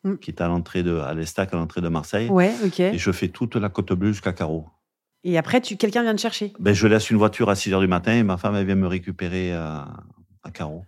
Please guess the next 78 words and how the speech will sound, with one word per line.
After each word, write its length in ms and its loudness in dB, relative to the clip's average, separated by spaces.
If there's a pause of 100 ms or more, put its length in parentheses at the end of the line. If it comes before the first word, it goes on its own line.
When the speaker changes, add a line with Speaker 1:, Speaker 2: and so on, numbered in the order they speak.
Speaker 1:
Je 80 -20
pense 180 -6
que 80 0
c'est, 200 -4
qu'il 200 -14
faut 80 -6
que 80 2
j'interviewe 400 2
ta 160 2
femme 240 0
aussi. 280 -4
J'ai 120 -6
l'impression 480 0
que 80 -6
c'est 160 2
un 100 6
élément, 520 6
un 220 2
pion 280 2
Speaker 2:
Ben, 160 8
ça 80 4
Speaker 1:
important. 240 4
Speaker 2:
serait, 300 4
ça 40 -2
serait 200 4
pas 120 6
mal 220 4
parce 220 2
que 60 4
c'est 240 4
Speaker 1:
<laughs> 20 -6
Speaker 2:
quelqu'un 480 4
qui, 220 2
il 40 6
y 80 6
a 60 6
pas 160 4
long-, 300 4
il 80 -2
y 40 4
a 80 6
pas 140 4
longtemps, 340 6
il 60 6
y 20 4
a 80 6
encore 260 4
deux 260 4
ans, 140 6
elle 120 4
nageait 840 0 (720)
avec 280 2
la 80 4
combinaison, 840 6
elle 80 4
était 220 2
frileuse 460 4
comme 260 4
tout 320 4
et 380 2
j'ai 160 -2
réussi 260 0
à 20 4
lui 120 0
faire 240 -4
faire, 280 0
euh, 220 0
les 100 -4
Speaker 1:
Ah 60 -4
Speaker 2:
championnats 220 0
Speaker 1:
oui. 60 0
Speaker 2:
de 80 2
France 280 -2
et 40 -2
les 40 -6
championnats 300 -4
du 80 -2
monde. 220 -4